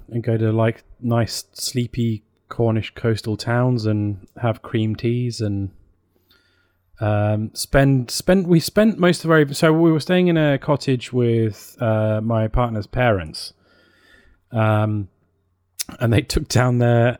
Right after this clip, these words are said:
like, their Amazon Fire Stick and plugged it into the T V down there so they could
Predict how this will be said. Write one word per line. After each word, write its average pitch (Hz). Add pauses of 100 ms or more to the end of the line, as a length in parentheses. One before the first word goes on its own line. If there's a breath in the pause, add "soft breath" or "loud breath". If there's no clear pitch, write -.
like, 120
their 117
Amazon 110
Fire 117
Stick - (560 soft breath)
and 104
plugged 107
it 123
into 110
the 101
T 104
V 104
down 95
there 95
so -
they 101
could 98